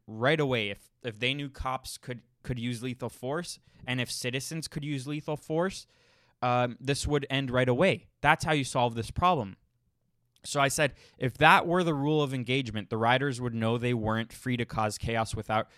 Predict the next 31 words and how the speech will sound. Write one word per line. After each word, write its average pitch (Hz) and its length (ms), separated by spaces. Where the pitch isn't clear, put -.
uh, 113 220
repudiation. 117 880
Vagueness 156 520
breeds 123 360
more 117 380
unrest. 107 540
So - 180
when 113 220
we're 110 120
all 196 180
vague 175 340
about 165 260
the 143 80
rules 120 640
and 120 200
we're 120 120
basically 147 540
signaling 127 480
that, 110 300
that 107 360
being 127 220
violent 127 600
and, 113 460
and, 104 320
uh, 98 460
w-, 113 160
and 113 160
all 110 160
that 113 200
is 110 140
okay, 147 520